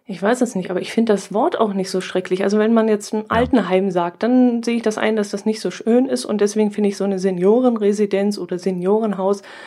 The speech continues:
Speaker 1: schon angenehmer. Aber ich weiß es nicht, ähm, Best Ager, das ist ja wieder dieses Verdenglischen und das mag ich ja persönlich jetzt überhaupt nicht. Ähm, was soll man denn sonst noch für Namen nennen? Was gibt es denn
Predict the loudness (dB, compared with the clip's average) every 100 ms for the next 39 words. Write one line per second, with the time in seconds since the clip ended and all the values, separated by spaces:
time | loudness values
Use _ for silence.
0 | -20 -20 -2 -2 0 2 2 2 0 -2
1 | -6 -6 0 2 2 0 -12 -20 -20 -20
2 | -20 _ _ _ -16 -14 -12 -12 -8 -2
3 | 2 4 4 2 0 0 2 4 2 -8
4 | _ -20 -2 -2 -2 -2 0 0 2 2
5 | 2 0 -4 -4 -2 -2 0 0 2 2
6 | 2 -2 -2 -2 0 4 4 4 2 0
7 | 0 -2 -4 -8 -8 -10 -8 0 0 2
8 | 0 0 0 -2 -4 -6 -8 -4 -4 -4
9 | -4 -4 -4 -16 -20 -20 -20 _ _ _
10 | _ -6 -2 -2 -4 -6 0 0 4 4
11 | 4 2 2 2 2 2 2 2 0 0
12 | -2 -2 -2 -2 0 0 0 2 0 0
13 | -2 -8 -12